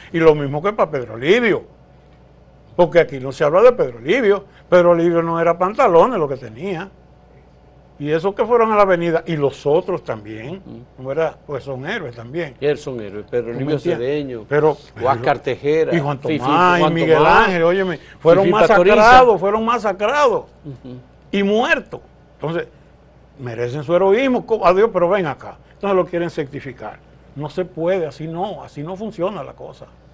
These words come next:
Speaker 1: Hay que ponérmelo junto, prácticamente, definiendo cada quien hizo lo que tuvo que
Speaker 2: Los
Speaker 1: hacer.
Speaker 2: siete que participaron
Speaker 1: Los siete.
Speaker 2: en el atentado directamente.
Speaker 1: Aquí, directa. Los que
Speaker 2: Directamente.
Speaker 1: participaron y no, y no de-,
Speaker 2: En
Speaker 1: porque
Speaker 2: tres vehículos.
Speaker 1: Tres vehículos.
Speaker 2: El vehículo de tu papá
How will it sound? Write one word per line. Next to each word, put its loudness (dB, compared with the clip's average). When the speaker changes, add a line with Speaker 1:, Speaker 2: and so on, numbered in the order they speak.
Speaker 1:
Hay -14
que -8
ponérmelo -2
junto, -4
prácticamente, -6
definiendo 4
cada 4
quien 0
hizo -2
lo -2
que -6
tuvo -6
que -6
Speaker 2:
Los 4
Speaker 1:
hacer. 0
Speaker 2:
siete 8
que -2
participaron 4
Speaker 1:
Los 12
siete. 6
Speaker 2:
en 4
el 6
atentado 4
directamente. 2
Speaker 1:
Aquí, -12
directa. 0
Los -2
que 6
Speaker 2:
Directamente. 2
Speaker 1:
participaron 2
y -2
no, 0
y -4
no 0
de-, -4
Speaker 2:
En 0
Speaker 1:
porque 4
Speaker 2:
tres 10
vehículos. 2
Speaker 1:
Tres 6
vehículos. -2
Speaker 2:
El -4
vehículo 4
de 4
tu -12
papá 2